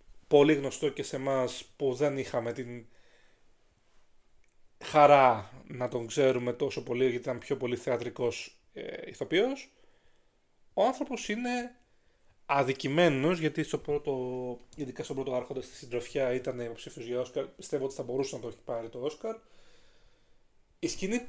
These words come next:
που πέφτει στη Μόρια είναι ίσως από τις πιο συγκινητικές στιγμές σε ταινίες δράσης, φαντασίας, αν θέλετε.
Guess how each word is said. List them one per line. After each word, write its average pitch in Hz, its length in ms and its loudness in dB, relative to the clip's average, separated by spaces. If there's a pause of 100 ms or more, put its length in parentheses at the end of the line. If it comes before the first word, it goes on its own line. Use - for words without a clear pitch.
που 190 200 4
πέφτει 214 380 4
στη - 160 -4
Μόρια 160 420 6
είναι 156 180 2
ίσως - 200 -4
από 151 100 -6
τις - 200 -4 (580)
πιο - 220 0
συγκινητικές 156 1120 -2 (880)
στιγμές 135 640 -8
σε - 240 -4
ταινίες 143 480 -2
δράσης, 135 800 0 (480)
φαντασίας, 139 640 -2
αν 92 120 -14
θέλετε. 117 520 -10